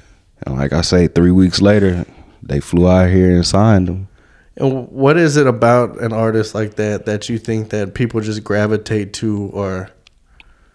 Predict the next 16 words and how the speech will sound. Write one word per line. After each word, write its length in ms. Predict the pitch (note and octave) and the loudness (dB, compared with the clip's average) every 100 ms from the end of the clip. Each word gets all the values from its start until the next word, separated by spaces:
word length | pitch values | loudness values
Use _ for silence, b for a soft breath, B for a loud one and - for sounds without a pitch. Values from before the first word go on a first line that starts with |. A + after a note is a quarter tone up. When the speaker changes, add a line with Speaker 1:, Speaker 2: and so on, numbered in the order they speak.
| B B _ _ | B B _ _
Speaker 1:
Like 260 | E2 F2 - | 0 0 0
you, 200 | G2 F#2+ - - | 0 -2 -6 -2
like 240 | F#2+ F#2 G2+ | 0 2 4
you 100 | G2+ | 4
asked 240 | G2+ - | 2 0
me 160 | G#2+ - | 2 4
earlier, 460 | A2+ A#2+ A2+ G2+ | 4 4 4 4
the 180 | F#2 F#2+ | 4 4
originality, 840 | F#2 F#2+ G2 G2 G#2 A2 G#2 F#2 F2+ | 6 4 4 4 4 4 2 0 0
having 340 | F#2+ F#2+ F#2+ | 2 2 0
a 80 | F2+ | 0
sound, 520 | - G2+ G#2 F#2+ E2+ | 2 2 4 4 2
stepping 420 | - F#2+ F#2 F#2 | 0 -2 0 2
out 180 | F#2+ F#2+ | 4 4
of 80 | F#2 | 4
the, 280 | F2+ F2 | 4 2